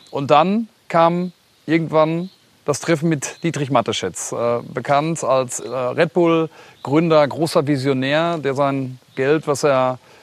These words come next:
ja für das Marketing auch ausgeben wollte, dann auch in den Motorsport, äh, bringen wollte. Erinnerst du dich noch an das erste Treffen und wie es da zustande kam, dass, dass ihr, dass ihr zusammengearbeitet habt?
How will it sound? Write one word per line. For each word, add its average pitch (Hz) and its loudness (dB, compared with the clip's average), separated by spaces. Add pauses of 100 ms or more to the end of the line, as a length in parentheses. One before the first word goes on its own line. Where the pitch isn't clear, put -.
ja 131 2
für 139 -4
das 131 -6
Marketing 151 2
auch 131 0
ausgeben 143 0
wollte, 143 0
dann 139 2
auch 135 2
in 139 -2
den 135 -2
Motorsport, 170 0
äh, 156 -2
bringen 160 0
wollte. 151 4 (640)
Erinnerst 143 2
du 196 0
dich 196 2
noch 196 0
an 196 0
das 165 -2
erste 165 -2
Treffen 185 -2
und 147 -2
wie 147 -2
es 151 -4
da 156 -4
zustande 160 0
kam, 170 -4
dass, 165 -4
dass 156 -4
ihr, 160 0 (380)
dass 135 -6
ihr 151 0
zusammengearbeitet 151 0
habt? 202 -4